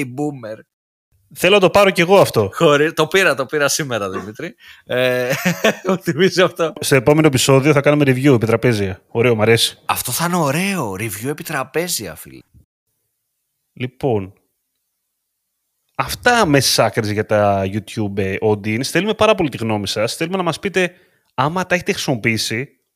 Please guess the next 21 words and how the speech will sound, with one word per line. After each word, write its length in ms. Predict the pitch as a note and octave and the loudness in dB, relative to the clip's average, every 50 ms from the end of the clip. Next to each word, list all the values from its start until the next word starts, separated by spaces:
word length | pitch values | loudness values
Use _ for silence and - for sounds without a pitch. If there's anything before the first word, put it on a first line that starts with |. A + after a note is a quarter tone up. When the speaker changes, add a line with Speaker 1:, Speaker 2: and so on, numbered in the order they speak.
| _ _ _ _ _ _ | _ _ _ _ _ _
Speaker 2:
πώς 280 | - A#3+ B3 A3+ - | -2 0 0 0 0
τα 100 | - G3 | 0 0
έχετε 200 | F3+ C#3 - - | 0 0 0 -2
χρησιμοποιήσει, 720 | B2 - - B2 A2 G2 - G#2 G2+ - - - G#2+ C3 - _ _ _ _ _ _ _ _ - A#2 | -4 -4 -4 -8 -8 -8 -8 -8 -8 -8 -10 -10 -12 -14 -16 _ _ _ _ _ _ _ _ -6 -2
best 160 | D3+ F3 E3+ - | -2 -2 -2 -2
practices, 600 | - C3 A#2 A#2 A#2 - - A#2+ - - C3 C#3+ C#3 - - - _ _ _ _ _ _ _ _ _ _ _ | 0 0 0 0 0 -2 -8 -10 -6 -6 -6 -6 -6 -8 -12 -16 _ _ _ _ _ _ _ _ _ _ _
κάτι, 800 | - - C3+ C#3 - - D3+ C#3+ C#3 C3+ C3 B2+ A#2+ A#2+ A2+ G#2+ - | -2 0 0 0 0 -2 -2 0 0 -2 -2 -4 -6 -6 -8 -10 -8
κάτι 200 | - B2+ - C#3+ | -8 -8 -6 -6
που 100 | C3 - | -8 -8
σκεφτήκατε 460 | - - - A2 - B2+ B2+ C#3 - | -6 -4 -4 -4 -4 -4 -4 -4 -4
φοβερό 580 | - - B2 G#2+ A2 G#2+ G#2+ A2+ A#2 A#2 A2+ A2 - - _ _ | -4 -6 -4 0 0 2 2 4 2 2 2 -2 -6 -12 _ _
με 180 | - A2+ A2 G2+ | -6 -4 -2 -2
YouTube 340 | A2+ A#2 - - - A#2 G#2 G#2+ G#2 | -4 -4 -4 -6 -8 -6 -4 -2 -4
audience. 300 | G#2 G2+ A2 A#2 A#2+ - - _ | -2 -2 -4 -4 -6 -6 -10 _
Γράψτε 280 | A2 A#2+ B2+ C3+ - - | -2 0 0 0 0 -2
μας 140 | D3+ C3+ - | -4 -4 -4
από 120 | B2 A2+ | -6 -4
κάτω, 640 | - A2+ A2+ A2+ - - B2+ C3 C3+ C3 - _ _ - | 0 0 0 0 0 -4 -6 -6 -8 -10 -14 _ _ -20
σε 280 | - - - - A2 | -18 -12 -8 -8 -8
σχόλια, 520 | G2+ - - - G#2+ G#2+ B2 C3 B2+ A2+ G2+ | -8 -8 -6 -4 -2 -2 0 0 -2 -2 -4
στο 260 | - - G#2 F#2 D2+ | -6 -10 -12 -14 -14